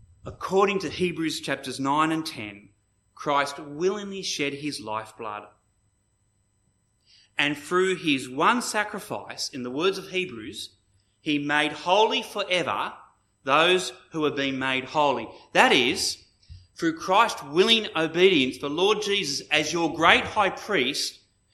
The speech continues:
is truly qualified not only to save you, which he has done, but to sanctify you through and through. The priests in Moses' day were no way qualified or capable of ministering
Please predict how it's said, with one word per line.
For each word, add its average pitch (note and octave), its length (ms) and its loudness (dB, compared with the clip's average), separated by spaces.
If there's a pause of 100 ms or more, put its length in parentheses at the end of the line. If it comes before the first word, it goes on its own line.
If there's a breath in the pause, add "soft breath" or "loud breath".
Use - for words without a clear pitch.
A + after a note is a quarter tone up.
is D3+ 220 -4
truly B3+ 460 -6
qualified C#3 840 0 (500 loud breath)
not D#3+ 180 4
only A#3+ 220 4
to A3+ 120 -6
save G#3 580 4
you, A2 200 -6
which D3 180 -6
he A#3+ 100 -8
has G#3+ 120 -8
done, A#2+ 340 0
but A#2+ 140 -6
to C#3+ 80 -10
sanctify D#3+ 640 -6
you C#3+ 180 -6
through C#3 300 -6
and D3 100 -8
through. G2 340 -20 (3000 soft breath)
The - 80 -6
priests - 540 4
in E3+ 340 -6
Moses' F#3 520 0
day E3 240 2
were D#3 180 -4
no F#3+ 480 -2
way G3 220 0
qualified F3+ 720 0
or E3 220 -6
capable A3 640 -2
of D#3+ 200 -8
ministering G#3+ 600 -4